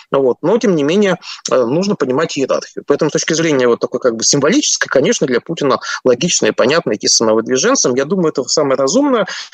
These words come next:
И м-, мы вроде как ожидаем семнадцатого декабря съезд «Единой России». Видимо, он Путина горячо поддержит, э, потому что формально выдвигаться от «Единой России», ну,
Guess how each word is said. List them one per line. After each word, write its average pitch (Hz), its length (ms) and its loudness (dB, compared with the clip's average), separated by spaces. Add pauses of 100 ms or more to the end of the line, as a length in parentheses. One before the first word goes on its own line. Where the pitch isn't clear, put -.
(260)
И 160 200 0
м-, 143 120 0
мы 131 540 0
вроде 135 180 -2
как - 320 -4
ожидаем 123 600 2
семнадцатого 127 640 0
декабря 113 480 0
съезд - 460 0
«Единой 190 300 0
России». 170 320 0
Видимо, 165 280 0
он 151 180 2
Путина 135 540 -4
горячо 135 340 0
поддержит, 190 500 0 (400)
э, - 80 4
потому 165 300 2
что 147 440 0
формально 233 420 2
выдвигаться 156 440 -2
от 156 140 -2
«Единой 170 200 0
России», 202 320 2
ну, 180 200 2